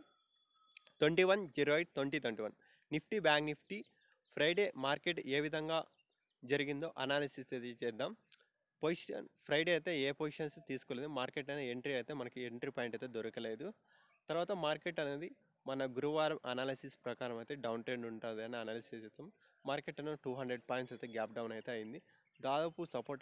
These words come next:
and resistance ఏ దాదాపు థర్టీ ఫైవ్ థౌజండ్, థర్టీ ఫైవ్ థౌజండ్ సపోర్ట్ లెవెల్, థర్టీ ఫోర్ థౌజండ్ నైన్ హండ్రెడ్ అనేది ఇంకో సపోర్ట్ లెవెల్‌గా తీసుకున్నాం. Resistance అనేది market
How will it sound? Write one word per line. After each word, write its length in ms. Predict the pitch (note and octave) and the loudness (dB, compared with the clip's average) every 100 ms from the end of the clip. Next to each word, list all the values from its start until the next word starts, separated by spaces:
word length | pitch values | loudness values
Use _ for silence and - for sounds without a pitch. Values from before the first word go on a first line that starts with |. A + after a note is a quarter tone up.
| C3 | -2
and 140 | B2 | -2
resistance 360 | A#2+ - A#2+ C#3+ | -4 -6 -6 -6
ఏ 40 | C#3 | -4
దాదాపు 260 | A#2 A2+ - - | -2 -4 -6 -10
థర్టీ 200 | A#2 C3+ C3 | -8 -6 -4
ఫైవ్ 120 | A#2+ B2 | -4 -6
థౌజండ్, 280 | A2 B2+ _ _ _ _ _ _ _ _ _ _ _ - | -8 -10 _ _ _ _ _ _ _ _ _ _ _ -6
థర్టీ 200 | B2 D3 C3+ | -2 -2 -2
ఫైవ్ 120 | B2 | -2
థౌజండ్ 260 | B2 B2+ C3+ | -2 -4 -6
సపోర్ట్ 320 | A2+ - A2+ - | -6 -6 -8 -6
లెవెల్, 200 | A2+ B2+ - - | -6 -6 -10 -6
థర్టీ 220 | C3+ B2 C#3+ | -6 -4 -6
ఫోర్ 140 | C#3 B2 | -6 -6
థౌజండ్ 200 | C3 B2+ | -6 -4
నైన్ 140 | A#2 A#2 | -4 -4
హండ్రెడ్ 280 | A2+ A2+ A2 | -4 -6 -6
అనేది 180 | A2+ C3+ C3+ | -8 -8 -8
ఇంకో 160 | B2 A#2+ | -8 -8
సపోర్ట్ 280 | - A2 A2 | -8 -8 -8
లెవెల్‌గా 260 | A2+ A2 A2+ - | -8 -6 -8 -10
తీసుకున్నాం. 380 | A2+ - A#2 E3 - _ - - - - - - - | -14 -12 -14 -12 -14 _ -20 -20 -20 -20 -20 -18 -2
Resistance 520 | C#3 D3 F#3+ - D3+ C#3 | 0 0 -4 -2 -2 -2
అనేది 180 | C3+ C3+ B2+ | -2 -2 -2
market 340 | A#2+ - C3+ | -2 -2 -6